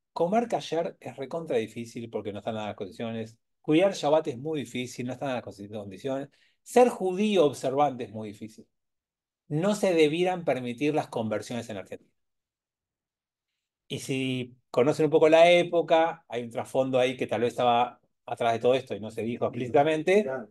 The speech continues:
Speaker 1: que es la Sui Migdal, la organización de tratantes de blancas que había atrás de un templo. Entonces, con todo ese contexto, ese rabino propuso, y el gran rabinato israelí, que es ortodoxo,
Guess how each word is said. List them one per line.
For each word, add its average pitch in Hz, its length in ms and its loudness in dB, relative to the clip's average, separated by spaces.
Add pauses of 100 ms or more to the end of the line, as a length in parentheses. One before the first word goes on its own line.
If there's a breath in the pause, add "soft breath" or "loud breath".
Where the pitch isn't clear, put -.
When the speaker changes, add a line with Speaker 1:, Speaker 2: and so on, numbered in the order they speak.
Speaker 1:
que 143 80 2
es 131 60 0
la 143 120 2
Sui 131 160 -4
Migdal, 95 440 -6 (560)
la 104 120 -4
organización 117 600 0
de 139 80 -2
tratantes 123 400 0
de 120 60 6
blancas 135 420 -2
que - 100 -6
había 113 200 0
atrás 110 180 -4
de 110 60 -6
un 101 80 -8
templo. - 280 -8 (1160)
Entonces, 190 280 -2
con 202 200 2
todo 269 180 10
ese 220 240 4
contexto, 214 880 4 (580)
ese 196 280 4
rabino 196 760 4 (640)
propuso, 208 920 4
y 156 120 0
el 160 140 4
gran 208 280 4
rabinato 185 480 2
israelí, 170 600 -2 (240)
que 113 120 -8
es - 100 -18
ortodoxo, 127 680 -4